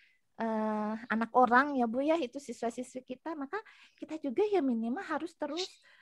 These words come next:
harus terus semangat belajar. Karena apa? Karena yang kita hadapi sekarang adalah anak-anak canggih, Bu. Ya, bayi baru lahir aja udah di-, udah disodorin H P buat selfie. Nah, gimana anak-anak kita yang kelas satu, dua, tiga, empat, lima, enam? Mereka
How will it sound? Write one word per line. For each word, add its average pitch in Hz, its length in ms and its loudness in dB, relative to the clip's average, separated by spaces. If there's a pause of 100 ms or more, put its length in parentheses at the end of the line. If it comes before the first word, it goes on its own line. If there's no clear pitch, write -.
(240)
harus 294 240 6
terus 294 220 0
semangat 320 480 0
belajar. 269 340 8
Karena 339 400 -6
apa? - 240 -8
Karena 302 300 -6
yang 294 180 0
kita 254 400 0 (380)
hadapi 262 420 4
sekarang 269 400 -2
adalah 262 400 2
anak-anak 262 560 -2
canggih, 247 560 -2
Bu. 269 240 -2 (720)
Ya, 254 160 0 (160)
bayi 233 320 8
baru 240 320 6
lahir 269 240 6
aja 233 160 2
udah 277 160 4
di-, 240 320 0
udah 233 160 2
disodorin 233 640 2
H 214 240 4
P 277 320 2
buat 233 240 4
selfie. 220 480 0 (480)
Nah, 247 80 8
gimana 240 400 4 (160)
anak-anak 359 320 0
kita 403 320 2
yang 381 160 2
kelas 339 240 -2
satu, 339 160 -2
dua, 285 240 4
tiga, 285 240 0
empat, 302 240 -8
lima, 285 240 -8
enam? 359 280 -10 (360)
Mereka 370 160 0